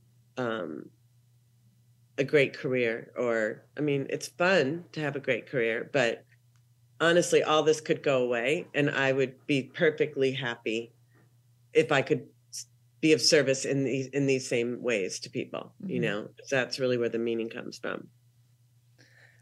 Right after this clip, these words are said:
Speaker 2: Well, you've been in a, a whirlwind of this project and everything that,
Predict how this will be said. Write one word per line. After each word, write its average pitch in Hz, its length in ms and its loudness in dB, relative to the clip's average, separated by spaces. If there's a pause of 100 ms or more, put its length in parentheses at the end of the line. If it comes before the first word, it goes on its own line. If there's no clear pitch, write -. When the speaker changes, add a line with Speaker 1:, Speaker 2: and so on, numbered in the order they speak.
(100)
Speaker 2:
Well, 208 80 0
you've 180 180 0
been 202 200 8
in 190 140 2
a, 156 340 8
a 156 100 4
whirlwind 160 640 6
of 147 160 2
this 151 180 2
project 139 800 2
and 143 100 2
everything 143 600 2
that, 139 240 4